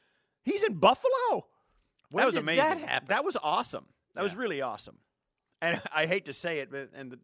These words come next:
Speaker 1: the doctors that we all love, <laughs> I was like, "Oh, turn those guys off. Turn those guys off. <laughs> I don't need to hear anymore." We need to, you know, I wanted to see,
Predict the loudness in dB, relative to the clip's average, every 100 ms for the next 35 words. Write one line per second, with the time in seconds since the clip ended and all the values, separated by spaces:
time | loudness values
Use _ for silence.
0 | _ _ -12 -4 -2 -2 -6 -10 -8 -4
1 | -4 -4 -6 -4 -2 -2 -4 -4 -6 0
2 | 0 0 0 0 2 0 -2 -10 -10 -8
3 | -4 -2 0 -2 -6 -20 -20 -18 -16 -18
4 | -20 -20 _ _ -2 -2 0 -4 -4 -2
5 | -4 -4 -4 -6 -8 -20 -20 -20 _ -6
6 | -6 -6 -4 -2 0 -2 -2 -2 -4 -6
7 | -8